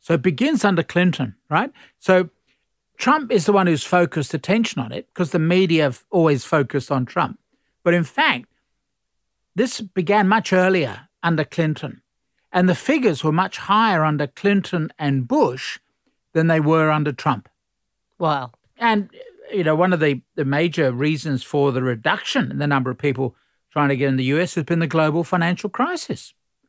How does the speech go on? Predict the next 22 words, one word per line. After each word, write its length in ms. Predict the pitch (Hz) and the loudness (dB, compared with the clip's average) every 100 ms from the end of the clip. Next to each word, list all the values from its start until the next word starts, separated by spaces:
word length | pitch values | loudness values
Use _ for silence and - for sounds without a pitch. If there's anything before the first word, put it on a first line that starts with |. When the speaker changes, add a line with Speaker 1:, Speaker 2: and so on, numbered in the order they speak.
| _ _ _ | _ _ _
Speaker 1:
People 420 | - 226 - 254 190 | -2 0 2 2 4
were 340 | 170 165 147 _ _ _ _ | 4 4 0 _ _ _ _
being 220 | 165 160 151 | 0 2 0
attracted 560 | - 208 240 - 185 | 0 0 -2 -2 -4
to 60 | 143 | -2
go 160 | 151 | 0
to 80 | 139 | 2
work 340 | 135 147 135 139 | 2 2 0 -2
in 80 | |
the 60 | 131 | 0
United 380 | 127 127 117 117 | 2 0 -2 -6
States 400 | - 302 - - | -4 -4 -4 -6
'cause 300 | 180 151 - 180 | -4 -4 -4 -2
they 200 | 160 180 - - _ | 0 0 -6 -20 _
could 200 | 170 131 | -6 -2
do 320 | 160 156 143 - _ _ _ | 0 0 -2 -8 _ _ _
the, 340 | 143 139 139 - - | -2 0 -2 -4 -8
the 120 | 160 | -10
cheap, 440 | - 180 170 196 _ _ | -4 0 0 -2 _ _
lowly 460 | 147 147 160 165 160 | -2 2 2 2 0
paid 420 | - 147 143 131 | -2 0 0 0
work, 520 | 117 120 165 262 - | -2 0 0 -2 -8